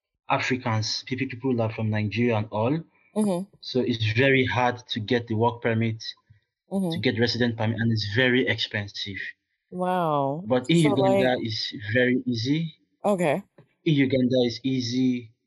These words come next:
Speaker 1: and it's faster
Speaker 2: Mm-hmm.
Speaker 1: and very cheap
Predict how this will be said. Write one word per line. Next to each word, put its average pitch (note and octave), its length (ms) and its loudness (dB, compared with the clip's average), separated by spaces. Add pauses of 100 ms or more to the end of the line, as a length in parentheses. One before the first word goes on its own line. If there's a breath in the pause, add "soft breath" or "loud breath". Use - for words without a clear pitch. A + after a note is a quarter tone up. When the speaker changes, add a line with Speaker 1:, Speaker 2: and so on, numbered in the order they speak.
(220)
Speaker 1:
and A2+ 240 -2
it's G#2+ 300 -4 (140)
faster B2 560 -2 (360)
Speaker 2:
Mm-hmm. G3 300 2
Speaker 1:
and A2+ 240 -4 (380)
very A#2+ 340 2
cheap A2+ 240 -6